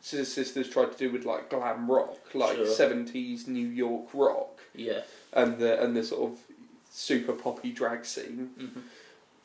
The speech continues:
Speaker 1: If you take out that seventies New York scene and replaced it with punk rock, I think
Speaker 2: Sure.
Speaker 1: you'd have a band like Queen Z.
Speaker 2: Yeah, yeah, definitely.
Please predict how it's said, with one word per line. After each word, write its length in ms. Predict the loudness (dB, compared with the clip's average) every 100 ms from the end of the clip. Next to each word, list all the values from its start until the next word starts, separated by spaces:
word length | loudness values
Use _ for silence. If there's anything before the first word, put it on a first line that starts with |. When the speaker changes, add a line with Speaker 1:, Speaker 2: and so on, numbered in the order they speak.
| _ 2
Speaker 1:
If 200 | 6 6
you 200 | 4 -2
take 300 | 2 4 6
out 200 | 8 8
that 200 | 6 0
seventies 600 | 2 2 2 0 -4 -4 -2
New 180 | -2
York 320 | 0 0 0 -2
scene 320 | -2 0 0
and 140 | 0
replaced 480 | -2 2 2 2 -2
it 180 | -4 -4
with 260 | -4 -6
punk 340 | 0 0 2 2
rock, 400 | 4 6 2 0 -18 -20 _ -6 4
I 80 | 6
think 180 | 6 2
Speaker 2:
Sure. 40 |
Speaker 1:
you'd 160 | 2 2
have 140 | 0
a 40 | 2
band 320 | 2 2 0
like 200 | -2 -2
Queen 300 | -2 -2 0
Z. 380 | 2 2 2 -4
Speaker 2:
Yeah, 420 | -2 2 2 2 -2 -16 -20 _
yeah, 220 | -2 0
definitely. 520 | 0 -4 -8 -12 -12